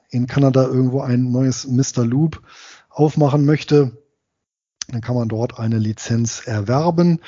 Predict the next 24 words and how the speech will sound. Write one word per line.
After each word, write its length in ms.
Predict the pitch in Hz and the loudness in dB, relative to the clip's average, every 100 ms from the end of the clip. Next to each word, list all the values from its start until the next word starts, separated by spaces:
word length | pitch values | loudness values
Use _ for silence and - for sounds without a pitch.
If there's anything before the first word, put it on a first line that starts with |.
| - - - | -18 -20 -20
und 640 | _ - 127 131 131 135 - | _ -2 2 4 4 0 -4
in 100 | 117 | -6
Form 300 | 131 127 127 | -4 -4 -4
einer 340 | 120 117 120 | -4 -4 -2
Umsatzbeteiligung 1200 | 123 131 127 - 117 - 113 117 117 110 123 127 - - - - _ - | -2 0 -2 -4 -10 -4 0 0 0 2 2 2 -2 -20 -20 -20 _ -10
bezahlt 580 | 117 - 101 117 113 | -8 -6 -2 0 0
man 280 | 113 113 92 - _ _ - | 0 -2 -2 -10 _ _ -12
dafür 540 | 104 107 131 123 - | -8 -2 0 -2 -2
eine 260 | 110 117 135 | -2 0 2
Nutzungsgebühr. 1000 | 120 123 147 - 135 123 - 110 101 110 | 2 2 2 2 0 0 -2 -8 -2 -2
Das 200 | 95 - | -2 -4
heißt, 200 | 123 123 | -2 -2
sie 80 | 131 | -2
haben 100 | 127 | 2
hier 100 | 127 | 0
natürlich 240 | 127 127 | 0 -2
auch 280 | 131 123 - | -2 -4 -4
ein 440 | 127 123 123 113 _ - - - - _ _ - | 0 2 2 -2 _ -20 -20 -20 -20 _ _ -8
Rechtsgut, 720 | 117 110 156 - - 165 175 | -4 -2 -2 -4 -6 -2 0
das 140 | 131 - | 0 2
heißt, 220 | 127 - | 0 0
das 240 | 120 - | -6 -8
verbraucht 680 | - - 123 107 104 156 - | -10 -4 -4 -2 0 0 0
sich 380 | 170 - - | -4 -4 -12